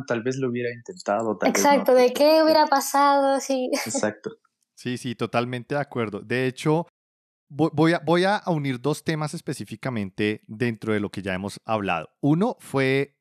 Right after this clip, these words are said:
Speaker 3: que en la parte de web development, pues, estabas muy mal paga y realmente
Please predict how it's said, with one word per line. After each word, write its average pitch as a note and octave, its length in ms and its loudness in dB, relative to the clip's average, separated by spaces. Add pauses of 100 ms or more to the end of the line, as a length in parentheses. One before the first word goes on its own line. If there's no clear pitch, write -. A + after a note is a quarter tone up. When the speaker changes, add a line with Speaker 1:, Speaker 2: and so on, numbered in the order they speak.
(200)
Speaker 3:
que C3+ 320 -2
en A#2 220 -6
la G2+ 140 -4
parte G2+ 300 -2
de B2 40 -2
web G#2 200 -4
development, A2 600 -2
pues, F#2 140 -8
estabas F#2 500 -6
muy G2+ 200 -6
mal G2 200 -4
paga G#2 440 2
y A2 80 -10
realmente F#2+ 680 -6